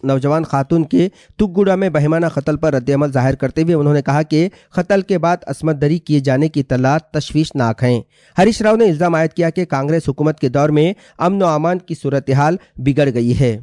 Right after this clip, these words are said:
माहौलियात के तहफ़्फ़ुज़ और हरियाली में इजाफे के मकसद से मिट्टी के बने गणेश और सीड गणेश की पूजा करने की मारूफ फिल्म अदाकार चिरंजीवी ने अपील की।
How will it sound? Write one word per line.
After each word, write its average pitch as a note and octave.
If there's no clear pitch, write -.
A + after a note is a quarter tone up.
माहौलियात G#3
के G#3
तहफ़्फ़ुज़ F#3
और F3
हरियाली E3
में F#3+
इजाफे D3
के E3+
मकसद D3+
से E3+
मिट्टी C#3+
के E3+
बने D3
गणेश C#3+
और D3+
सीड G#3
गणेश F3
की F#3
पूजा D3+
करने D3+
की D#3+
मारूफ C#3+
फिल्म E3
अदाकार C3+
चिरंजीवी E3+
ने F#3
अपील C3
की। B2+